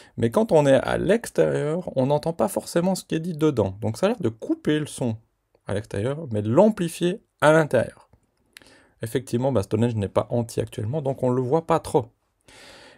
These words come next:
Mais il y avait, euh, déjà une autre résonance, c'est le cas de le dire, avec une autre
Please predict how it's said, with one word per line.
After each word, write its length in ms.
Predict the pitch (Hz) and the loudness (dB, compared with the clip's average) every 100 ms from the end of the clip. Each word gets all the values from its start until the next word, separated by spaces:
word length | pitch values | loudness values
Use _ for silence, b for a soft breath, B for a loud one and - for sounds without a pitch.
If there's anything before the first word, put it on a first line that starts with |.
| - | 4
Mais 140 | 196 | 8
il 60 | 226 | 12
y 20 | |
avait, 420 | 165 156 202 - | 10 10 8 6
euh, 200 | 139 131 | 6 6
déjà 500 | 123 160 147 160 160 143 | 6 4 6 8 8 6
une 220 | 131 127 | 2 2
autre 300 | 120 - 117 | 2 0 0
résonance, 960 | 110 104 131 120 123 156 143 104 - 101 | 0 4 4 6 4 4 4 0 -2 -6
c'est 160 | - | -6
le 60 | 110 | -6
cas 160 | 110 | -6
de 60 | 107 | -6
le 60 | 110 | -6
dire, 220 | 131 - | -6 -8
avec 500 | - 123 110 92 - - | -4 -2 -2 -4 -10 -8
une 280 | 117 113 135 | -4 -2 0
autre 320 | 220 226 | -2 -4